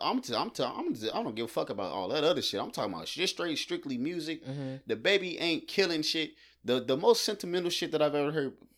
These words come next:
Speaker 1: a baby talk about is when his brother killed himself.
Speaker 2: Yeah.
Speaker 1: He had a song about that.
Speaker 2: Yeah.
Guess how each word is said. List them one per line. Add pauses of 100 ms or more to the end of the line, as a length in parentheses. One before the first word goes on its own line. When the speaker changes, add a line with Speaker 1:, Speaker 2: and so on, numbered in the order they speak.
Speaker 1:
a
baby
talk
about
is
when
his
brother
killed
himself. (100)
Speaker 2:
Yeah.
Speaker 1:
He
had
a
song
about
that.
Speaker 2:
Yeah.